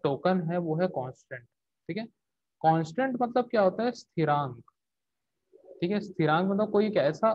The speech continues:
अंक होता है जो स्थिर होता है, वो कभी बदलता नहीं है। जैसे मान लो मैंने सौ रुपए का note लिया,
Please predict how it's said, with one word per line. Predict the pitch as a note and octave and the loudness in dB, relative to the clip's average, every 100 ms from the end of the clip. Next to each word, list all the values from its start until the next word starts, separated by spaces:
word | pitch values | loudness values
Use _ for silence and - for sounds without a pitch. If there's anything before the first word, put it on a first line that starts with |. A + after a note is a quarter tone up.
| - | 0
अंक | F3+ A3+ | -2 0
होता | A3+ G3+ G3+ | -2 2 2
है | A3+ - _ _ - | 0 -4 _ _ -6
जो | F3 | -4
स्थिर | G#3 - - G3 | -4 -6 2 4
होता | E3+ - A2+ | 4 0 -10
है, | A2 _ _ _ _ _ _ _ _ _ _ - | -12 _ _ _ _ _ _ _ _ _ _ -2
वो | E3+ | 2
कभी | F#3+ F#3+ | 2 2
बदलता | E3 C#3+ C3+ C3+ D#3+ | 0 0 0 0 -2
नहीं | D#3 C3 | -2 -6
है। | A2+ - _ _ _ _ _ _ - | -12 -18 _ _ _ _ _ _ 0
जैसे | D#3+ D#3+ G#3 | 0 2 0
मान | G3 E3 F3 F#3+ | 2 2 4 2
लो | G3 | 2
मैंने | F#3+ F3+ F3+ F#3+ | 2 0 0 -2
सौ | F#3 E3+ | 0 0
रुपए | C3+ C#3 D3+ | 0 0 -2
का | E3+ | -2
note | E3 C#3 B2 A#2+ | -2 -4 -4 -10
लिया, | A2+ | -12